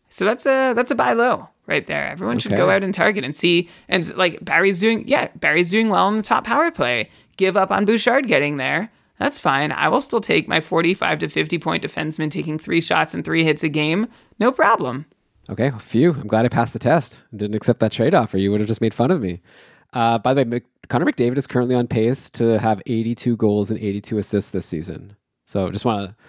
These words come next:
Speaker 2: put that out there for people that this is a possibility. <laughs> Uh, okay. Uh, well, oh, also Joel saying,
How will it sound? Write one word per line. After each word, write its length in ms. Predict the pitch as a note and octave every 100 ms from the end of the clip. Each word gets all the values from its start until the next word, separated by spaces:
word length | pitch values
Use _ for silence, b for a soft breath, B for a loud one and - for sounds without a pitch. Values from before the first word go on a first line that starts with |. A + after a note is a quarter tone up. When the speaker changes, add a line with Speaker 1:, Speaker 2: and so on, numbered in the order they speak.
| b -
Speaker 2:
put 180 | F3
that 120 | F3 C#3+
out 180 | B2+
there 160 | A#2 A2
for 140 | - A2+
people 340 | A2 G2 D2+ B1
that 120 | G2
this 180 | A2 A2
is 60 |
a 60 | G#2+
possibility. 840 | A2 G#2 G2+ G#2 B2+ A#2+ D3 B2 E3
<laughs> 40 | B F#3
Uh, 220 | A2+ A2 A#2
okay. 280 | C#3 C3 - B B -
Uh, 340 | C3+ C3+ C3+ -
well, 200 | F#3 E3+ -
oh, 100 | F3
also 320 | D3 C#3+ D3+
Joel 260 | A#2 B2+ B2
saying, 280 | B2 A#2